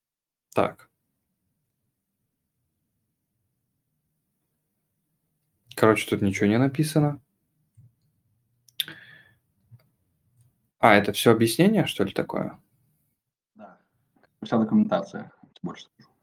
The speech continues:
Speaker 1: М. <laughs> М. Так.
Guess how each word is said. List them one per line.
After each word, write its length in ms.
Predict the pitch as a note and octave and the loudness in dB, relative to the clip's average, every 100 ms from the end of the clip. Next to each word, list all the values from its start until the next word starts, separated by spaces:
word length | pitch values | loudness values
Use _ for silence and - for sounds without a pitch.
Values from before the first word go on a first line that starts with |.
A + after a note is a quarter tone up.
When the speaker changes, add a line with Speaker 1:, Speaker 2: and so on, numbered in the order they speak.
| _ - | _ -4
Speaker 1:
М. 380 | B2+ A#2 G2+ - _ _ - - | 0 2 0 -6 _ _ -18 4
<laughs> 680 | - E3+ B3 - B3+ - - _ _ _ _ _ _ _ _ _ _ _ _ _ _ _ _ _ _ _ _ - | 6 6 4 10 10 10 -2 _ _ _ _ _ _ _ _ _ _ _ _ _ _ _ _ _ _ _ _ -4
М. 840 | A2 G#2+ G#2+ G#2 G#2 G2+ G2 G2+ - _ _ _ _ _ _ _ _ _ _ _ _ _ _ _ _ _ _ - - _ _ _ _ _ _ _ _ _ | 0 4 4 4 4 4 2 -2 -10 _ _ _ _ _ _ _ _ _ _ _ _ _ _ _ _ _ _ -18 -18 _ _ _ _ _ _ _ _ _
Так. 1040 | - G#2+ G2+ G2 F2+ - - - - - | -2 0 2 2 0 -4 -10 -20 -20 -20